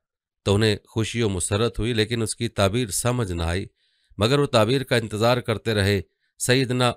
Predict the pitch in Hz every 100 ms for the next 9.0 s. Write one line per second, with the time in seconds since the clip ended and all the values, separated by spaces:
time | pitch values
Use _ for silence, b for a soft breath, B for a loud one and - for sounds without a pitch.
0 | - 120 127 104 98 113 110 113 101 104
1 | 117 107 - 107 98 95 98 98 107 110
2 | b b b 98 117 - 101 98 113 123
3 | 120 101 92 104 104 104 98 107 107 92
4 | - - 110 90 95 - 98 90 95 104
5 | - 90 87 - 98 90 92 87 87 104
6 | 92 87 101 98 85 _ _ _ - 92
7 | 95 95 104 - _ _ - 92 104 98
8 | 98 110 92 98 98 92 _ _ _ -